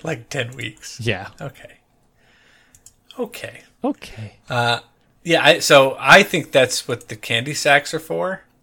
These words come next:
Speaker 2: Uh-huh.
Speaker 1: I noticed if you recycle the crummy treasures you can get,
Speaker 2: Hmm.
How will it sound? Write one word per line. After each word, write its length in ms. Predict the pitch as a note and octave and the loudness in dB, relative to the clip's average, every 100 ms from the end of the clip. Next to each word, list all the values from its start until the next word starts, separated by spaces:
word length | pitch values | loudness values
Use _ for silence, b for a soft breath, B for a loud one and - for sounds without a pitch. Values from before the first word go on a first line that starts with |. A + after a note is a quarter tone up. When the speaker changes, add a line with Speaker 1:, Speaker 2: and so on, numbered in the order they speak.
| _ | _
Speaker 2:
Uh-huh. 320 | B2+ A2+ A2 B2 | -6 -4 -6 -6
Speaker 1:
I 60 | |
noticed 300 | A#2+ C3 A#2+ | -2 -2 -4
if 100 | B2+ | -8
you 80 | C#3 | -6
recycle 600 | B2 G#2+ - A#2+ D3+ C#3+ A#2+ | -6 -4 -2 -2 -2 -4 -2
the 160 | A#2 - | -4 -6
crummy 440 | - A#2 B2 A#2+ | -6 -4 -4 -6
treasures 560 | - A#2+ B2 E3+ F3 D#3 | -6 -6 -6 -6 -8 -10
you 100 | D#3+ | -12
can 120 | E3 | -4
get, 320 | E3+ F3 - _ _ | -2 -2 -4 _ _
Speaker 2:
Hmm. 560 | C3+ A2 G#2+ G#2 - | -6 -6 -6 -12 -16